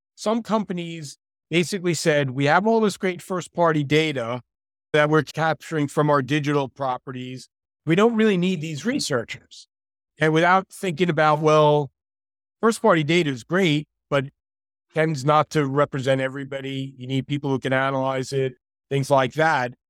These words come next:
And, uh, the long way of saying, I think it's imperative that anybody who's a media researcher has really good secondary data science skills. You know, now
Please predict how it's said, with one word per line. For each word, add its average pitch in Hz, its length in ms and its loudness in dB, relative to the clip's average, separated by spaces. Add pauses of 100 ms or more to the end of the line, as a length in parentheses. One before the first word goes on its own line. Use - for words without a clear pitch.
(200)
And, 165 380 2 (560)
uh, - 140 -20 (520)
the 170 140 -10 (300)
long 240 360 4
way 214 160 4
of 170 100 0
saying, 151 600 -4
I 160 120 -2
think 160 380 -2 (840)
it's 220 340 -2
imperative 139 1000 2
that 135 300 -4 (300)
anybody 202 560 2
who's 147 260 -4
a 151 60 -4
media 151 420 0
researcher 127 960 -6 (460)
has 143 480 -2
really 170 600 0 (160)
good 151 220 -8
secondary 143 800 -6
data 135 340 -10
science 117 540 -10
skills. - 580 -20 (760)
You 143 60 -4
know, 143 180 2
now 147 400 2